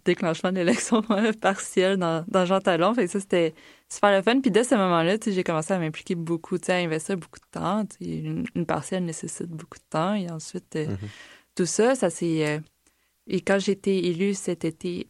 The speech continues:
Speaker 1: euh, euh, comme conseillère au C N J P Q, euh, moi, je m'occupe plus particulièrement des comités d'affinité, ça veut dire, euh, toutes les, euh, les, euh, les comités dans les cégeps, universités, ou, tu sais, c'est, c'est pas limité à ça. Euh, ça peut être, euh, ailleurs. C'est en fait, euh, des jeunes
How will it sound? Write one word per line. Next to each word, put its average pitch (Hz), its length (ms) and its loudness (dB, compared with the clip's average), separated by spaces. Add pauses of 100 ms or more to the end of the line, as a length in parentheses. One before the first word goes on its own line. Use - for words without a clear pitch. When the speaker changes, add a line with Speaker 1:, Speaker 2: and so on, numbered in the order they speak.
Speaker 1:
euh, 156 280 -4 (480)
euh, 160 140 -6
comme 170 180 -8
conseillère 170 380 -6
au - 20 -8
C 170 160 -10
N 156 100 -4
J - 80 -12
P 165 160 -6
Q, 180 380 -6 (520)
euh, 160 140 -2
moi, 180 140 0
je 202 80 -4
m'occupe 165 340 -6
plus 190 180 -8
particulièrement 170 800 -8
des 165 140 -6
comités 170 340 -6
d'affinité, 170 540 -6
ça 170 160 -8
veut 160 80 -6
dire, 170 340 -6
euh, 160 160 -6
toutes - 180 -20
les, 160 280 -4
euh, 151 40 -8 (760)
les, 175 320 0
euh, - 20 0
les 170 140 -2
comités 180 340 -4
dans 185 100 -2
les 170 100 -4
cégeps, 175 440 -6
universités, 185 800 -4
ou, 175 80 -4
tu 180 180 -6
sais, - 20 -4
c'est, 165 340 -6
c'est - 140 -8
pas 240 120 4
limité 214 320 2
à 185 100 2
ça. 190 380 -2 (460)
Euh, 175 140 0
ça 175 140 -6
peut 180 140 -4
être, 185 200 -4
euh, 170 220 0 (100)
ailleurs. 185 400 -2
C'est - 180 -8
en 165 80 -4
fait, - 300 -8
euh, 165 160 -2
des 170 140 -2
jeunes 175 440 -4